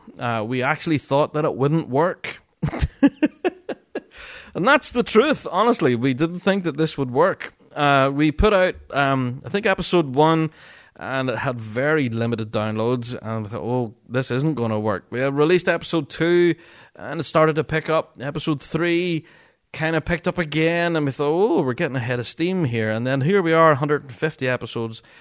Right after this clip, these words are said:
and, uh, yeah, we're still rolling. So, hey, full disclosure. Uh, so, yeah, you can go back now and listen to episode one. It's complete cringe. It's absolutely awful.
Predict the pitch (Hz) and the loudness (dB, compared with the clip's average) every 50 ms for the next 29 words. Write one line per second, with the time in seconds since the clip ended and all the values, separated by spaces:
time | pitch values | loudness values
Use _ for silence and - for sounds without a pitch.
0 | - - - _ _ _ - - 127 120 120 117 113 110 92 76 80 64 65 82 | -20 -20 -20 _ _ _ -4 -2 -2 0 2 2 2 0 -2 -4 -8 -12 -16 -8
1 | 104 156 185 151 147 143 143 117 - - - - 127 123 120 120 120 117 127 139 | -4 -2 -2 0 2 2 2 2 0 -4 -4 0 2 2 4 2 2 2 4 4
2 | 165 180 185 170 139 110 98 - - 165 156 151 131 107 98 - _ _ _ _ | 6 6 6 4 4 2 -2 -4 4 6 8 8 8 6 2 -8 _ _ _ _
3 | _ _ _ _ _ _ _ - - - 135 147 156 135 107 98 - - 143 139 | _ _ _ _ _ _ _ -20 -12 -6 -4 -2 -2 -2 -2 -4 -2 0 0 0
4 | 135 131 - - 180 160 175 160 139 156 120 - - - - - - - - - | 0 -2 0 4 6 8 8 8 6 4 2 2 -4 -12 -18 -18 -20 -18 -6 -2
5 | 151 156 160 160 151 131 - _ _ - - - 208 202 196 - - 190 208 208 | 0 2 2 2 2 0 -2 _ _ -10 0 2 4 4 4 0 0 0 0 2
6 | 196 202 185 - 185 165 156 147 214 262 208 208 220 240 - 165 180 214 214 170 | 2 2 0 2 2 4 8 8 8 8 8 4 2 2 0 0 2 2 4 6
7 | 151 170 - 226 196 180 208 196 202 - 180 156 - 185 190 160 139 147 170 180 | 6 6 6 4 0 0 2 0 0 -2 -2 0 2 2 2 2 2 2 4 4
8 | 180 180 185 - 160 156 - - - - - _ _ _ _ _ _ - - 160 | 4 2 0 0 -2 -2 -2 -6 -12 -14 -14 _ _ _ _ _ _ -2 0 0
9 | 135 - - 170 208 - - _ - - - 139 110 101 104 113 127 123 131 135 | 0 2 2 2 0 0 -2 _ -16 -6 -2 -2 0 0 0 0 -2 0 -2 -2
10 | 120 - 143 131 147 - - - 135 135 87 85 107 104 98 101 107 - - 143 | -2 -2 -2 -2 -2 -2 -2 -4 -4 -4 -4 -4 -6 -4 -4 -4 -4 -2 -2 -2
11 | 156 - | -2 -2